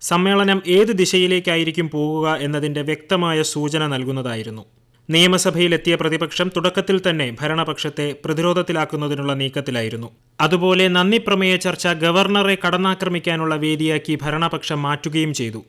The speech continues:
ക്ഷേമ പെൻഷൻ കുടിശ്ശികയിൽ പ്രതിഷേധിച്ച് പ്രതിപക്ഷം സഭ ബഹിഷ്കരിച്ച സാഹചര്യത്തിൽ ഭരണമുന്നണിയിലുള്ളവർ മാത്രമാണ് ആദ്യ ദിവസത്തെ ചർച്ചയിൽ പങ്കെടുത്തത്. കൊളോണിയൽ സങ്കല്പമായ ഗവർണർ പദവി ഒഴിവാക്കാൻ ഭരണഘടനാ ഭേദഗതി വേണമെന്ന ആവശ്യവും സഭയിലുയർന്നു.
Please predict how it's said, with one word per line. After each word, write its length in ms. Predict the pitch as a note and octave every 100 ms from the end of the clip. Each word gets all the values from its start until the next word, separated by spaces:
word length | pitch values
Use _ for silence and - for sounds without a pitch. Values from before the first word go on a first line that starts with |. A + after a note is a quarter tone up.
| _ _
ക്ഷേമ 300 | - G3+ A3
പെൻഷൻ 380 | A#3+ A#3+ A3 A3
കുടിശ്ശികയിൽ 500 | G#3 F#3+ F#3+ F#3+ F#3+ F#3
പ്രതിഷേധിച്ച് 540 | E3 D#3+ F3 D#3+ E3+
പ്രതിപക്ഷം 640 | E3 E3+ F3 F3 - F3
സഭ 300 | D#3+ E3 D#3+
ബഹിഷ്കരിച്ച 560 | D#3+ C#3+ E3+ - E3+ E3+
സാഹചര്യത്തിൽ 720 | D#3+ C#3+ D3 D3 D3+ C#3+ A2 - _ -
ഭരണമുന്നണിയിലുള്ളവർ 1040 | F3+ G3+ A3+ G3+ F#3 F#3+ F#3+ E3+ E3+ E3
മാത്രമാണ് 640 | D#3+ D#3 D3+ E3+ C#3+ B2 A2+
ആദ്യ 260 | D3 D#3 F3
ദിവസത്തെ 420 | D3+ C#3+ C#3+ C#3+
ചർച്ചയിൽ 440 | C#3+ C#3+ C3 D3 A#2+
പങ്കെടുത്തത്. 540 | B2+ B2 A#2+ A#2+ A#2 - _ _
കൊളോണിയൽ 480 | G#3+ A3+ B3+ C4 C4
സങ്കല്പമായ 720 | - G#3 A3 G#3 G3+ G3 G3
ഗവർണർ 460 | F3 F3+ G3 G#3 F#3+
പദവി 260 | F3 F3 F3
ഒഴിവാക്കാൻ 600 | E3 D#3+ D#3+ D#3+ D#3+ D#3
ഭരണഘടനാ 640 | D#3 F3 G3 F3 F3 E3+ E3
ഭേദഗതി 440 | D3 E3 F3+ F3+ F3
വേണമെന്ന 440 | D#3 D#3 D#3 D3+
ആവശ്യവും 600 | C#3+ C#3+ - D#3+ C#3 A2+
സഭയിലുയർന്നു. 720 | - D3 C#3 C#3 B2+ B2 C3